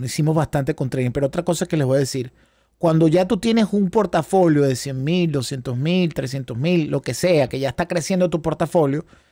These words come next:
tienes que bajarle también al, al, a la agresividad, porque no es lo mismo cuando tú tienes un portafolio de cien mil dólares que te pueden hacer fácilmente cinco mil dólares mensuales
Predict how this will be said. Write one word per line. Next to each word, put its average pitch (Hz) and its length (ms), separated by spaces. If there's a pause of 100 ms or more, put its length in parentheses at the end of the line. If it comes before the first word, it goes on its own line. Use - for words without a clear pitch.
(120)
tienes 170 260
que 190 140
bajarle 156 640
también 160 600 (580)
al, 143 260
al, 143 200
a 151 120
la 139 80
agresividad, 123 720 (120)
porque 131 340
no 156 260
es 220 140
lo 214 240
mismo 151 680 (640)
cuando 151 300
tú 160 100
tienes 185 220
un 170 140
portafolio 175 480
de 139 60
cien 135 180
mil 147 120
dólares 160 300
que 135 100
te 127 120
pueden 160 260
hacer 156 240
fácilmente 127 1300
cinco 135 340
mil 143 140
dólares 160 320
mensuales 143 640